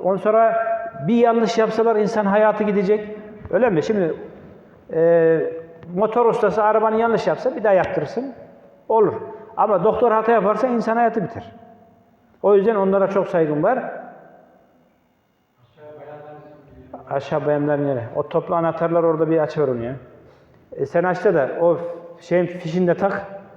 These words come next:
Hoparlörün fişi var. Bir bak ses geliyor mu gelmiyor mu? Ben ayarladım da.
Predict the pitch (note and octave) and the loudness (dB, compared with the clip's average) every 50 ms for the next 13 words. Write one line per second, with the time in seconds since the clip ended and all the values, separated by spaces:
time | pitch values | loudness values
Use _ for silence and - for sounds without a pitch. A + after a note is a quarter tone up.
0 | - - E3 D#3 - F3 F3+ F3 F#3 F#3 F3+ E3 - F3 E3+ - G3+ G3 G#3 A3+ | -6 -4 -4 -2 0 0 2 4 4 4 4 2 -2 -4 -2 0 2 2 2 2
1 | A3 - - - E3+ E3+ F#3 E3+ - - F#3+ F3+ - - F#3 F#3 F#3 F#3 F3+ F3 | 0 -4 -4 -4 -2 0 0 -2 0 -2 -2 -2 0 0 2 4 4 4 4 4
2 | E3+ F3 F3 E3 D3+ D3+ D#3 D#3+ D#3+ D#3+ D#3+ D#3+ F3 F#3 G3+ F3+ D3+ - | 2 2 2 2 0 0 0 0 0 0 0 0 0 0 0 0 -2 -2